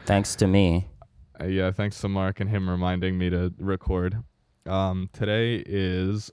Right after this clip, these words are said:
Speaker 2: Thursday, um,
Speaker 1: Mm-hmm.
Speaker 2: June eleventh.
Speaker 1: Yes.
Speaker 2: For us. You'll be hearing this about a week later.
Speaker 1: Mm-hmm.
Speaker 2: But, um, today is the last day that I'll be spending at my parents' house in New Jersey.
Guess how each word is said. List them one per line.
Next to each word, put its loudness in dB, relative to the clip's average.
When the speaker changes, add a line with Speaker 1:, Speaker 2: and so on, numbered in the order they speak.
Speaker 2:
Thursday, -2
um, -2
Speaker 1:
Mm-hmm. 0
Speaker 2:
June -4
eleventh. -2
Speaker 1:
Yes. 2
Speaker 2:
For -4
us. -6
You'll -2
be -2
hearing -2
this -2
about -2
a -2
week -2
later. 0
Speaker 1:
Mm-hmm. 2
Speaker 2:
But, -2
um, -2
today 0
is -2
the -2
last 0
day 2
that 2
I'll 0
be -2
spending -2
at 0
my -2
parents' -2
house -2
in -2
New 0
Jersey. 0